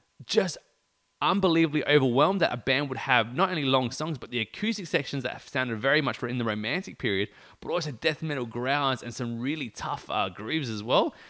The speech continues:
And I just remember just, like, me as a kid having my whole world, like, it's like someone talking about, you know, like,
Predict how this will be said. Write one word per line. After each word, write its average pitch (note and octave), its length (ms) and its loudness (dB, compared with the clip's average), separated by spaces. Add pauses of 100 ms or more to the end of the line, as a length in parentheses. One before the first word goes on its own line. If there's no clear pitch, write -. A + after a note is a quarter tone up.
(240)
And F#3 100 4
I B3 40 6
just B3 120 -2
remember D3+ 260 -2
just, C3 280 -6
like, A2+ 240 -4
me D3+ 160 2
as A#2 80 -2
a G2+ 40 -8
kid C#3+ 360 -4
having B2+ 340 -2
my A2+ 100 2
whole B2+ 300 4
world, F#3 300 6
like, B2+ 260 6 (220)
it's D3+ 180 -6
like F#3 140 2
someone D3 500 0
talking C#3 340 -2
about, G#2 380 0
you A#2+ 100 -6
know, G2 160 -4
like, F#2 260 -4